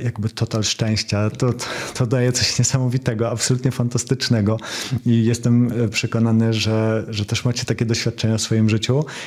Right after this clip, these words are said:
i życzę, żeby tych przy-, tych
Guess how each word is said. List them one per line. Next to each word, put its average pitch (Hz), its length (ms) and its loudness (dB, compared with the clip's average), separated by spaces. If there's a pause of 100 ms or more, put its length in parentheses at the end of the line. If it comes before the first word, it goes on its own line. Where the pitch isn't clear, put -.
(140)
i 127 80 2
życzę, 123 320 0
żeby 113 540 2 (100)
tych - 220 -4
przy-, 113 600 2
tych - 320 -2